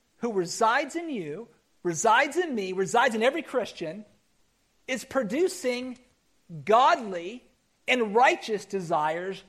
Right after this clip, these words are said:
within you as well. Do you notice that? Look at verse seventeen again. Look at that phrase. It's curious. Desires of the Spirit. Do you know that the Spirit has desires? He's creating those desires in you. These are desires which counter the flesh. You could call them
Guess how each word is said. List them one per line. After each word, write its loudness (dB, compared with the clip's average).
within 0
you 2
as 2
well. 0
Do -12
you -2
notice 2
that? 4
Look -2
at -2
verse -4
seventeen 0
again. -6
Look -6
at 2
that -16
phrase. -2
It's -18
curious. -6
Desires 2
of -10
the -10
Spirit. -4
Do -12
you 2
know -4
that -14
the -14
Spirit -4
has 4
desires? 0
He's -2
creating 0
those -2
desires 2
in -2
you. 0
These -2
are 4
desires 2
which -6
counter 4
the -2
flesh. 0
You -10
could -8
call 6
them 4